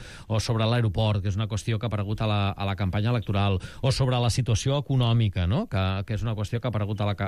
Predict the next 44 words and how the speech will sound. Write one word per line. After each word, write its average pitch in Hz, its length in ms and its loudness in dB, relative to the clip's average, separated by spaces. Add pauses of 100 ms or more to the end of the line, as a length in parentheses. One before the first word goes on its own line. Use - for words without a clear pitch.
a 95 80 0
la 95 80 0
campanya 98 320 0
electoral 104 480 0
i 123 80 -4
que 92 80 -2
també 98 240 2
reflectíeu 101 480 0
al 87 80 2
ceo, 160 320 0
per 98 80 0
exemple, 110 320 0
dient 110 240 2
que 92 80 0
els - 80 -6
catalans 104 400 2 (320)
creuen 104 260 0
que 101 140 -2
és 85 80 -4
una 95 160 -2
situació 95 400 -2
dolenta, 156 400 0
però 104 160 -6
creuen 110 240 -2
que 101 80 0
és - 0 -
una 107 80 2
mica 104 240 2
millor 104 160 2 (140)
Catalunya 135 240 2
que - 80 0
Espanya. 98 300 2 (260)
Tots 196 160 0
aquests 139 320 0
elements 113 380 2 (840)
jugaran 156 320 0
algun, 139 560 -2
algun, 117 1000 0 (100)
algun 120 380 2 (920)
pes 131 240 0
específic - 560 -2
a 113 80 0
l'hora 110 220 0
de 104 80 2